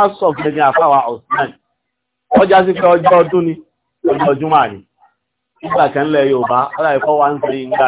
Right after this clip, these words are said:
ni. Wọ́n ní, "Wọ́n gbọ́dọ̀ ṣe útúbà méjì o." Wọ́n bá ṣe útúbà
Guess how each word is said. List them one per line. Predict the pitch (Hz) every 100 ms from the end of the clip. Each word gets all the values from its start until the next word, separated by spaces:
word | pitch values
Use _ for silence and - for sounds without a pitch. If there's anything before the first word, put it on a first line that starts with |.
| 117
ni. | 104
Wọ́n | - 139
ní, | 143 _
"Wọ́n | - 120
gbọ́dọ̀ | 127 123 113
ṣe | 131
útúbà | 143 143 139
méjì | 120 131 127 131
o." | 117 120 _ _ _ _ _ _ _ _ _ _ _
Wọ́n | - 151
bá | 160 160
ṣe | 160
útúbà | 165 170